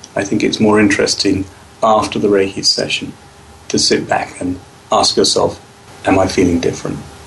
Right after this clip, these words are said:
Am I feeling at all better?" And one Reiki session may not be enough. I mean, it, it is important to keep the, the energy flow going.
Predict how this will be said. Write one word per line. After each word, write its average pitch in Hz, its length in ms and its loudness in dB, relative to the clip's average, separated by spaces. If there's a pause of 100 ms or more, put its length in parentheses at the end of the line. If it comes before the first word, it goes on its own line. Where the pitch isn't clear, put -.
(120)
Am 92 140 4
I 92 100 4
feeling 90 360 2
at 87 220 -2
all 92 120 4
better?" 90 400 -2 (960)
And 131 180 6
one 123 160 4
Reiki 113 280 2
session 117 520 2
may 113 140 4
not 107 280 4
be 110 100 4
enough. 104 500 0
I - 60 -8
mean, 90 240 -8
it, 95 80 -10 (680)
it 98 100 -6
is 98 140 2
important - 560 0
to - 180 0 (340)
keep - 300 0
the, 98 160 2 (180)
the - 160 4
energy 101 300 4
flow 87 280 2
going. 85 320 0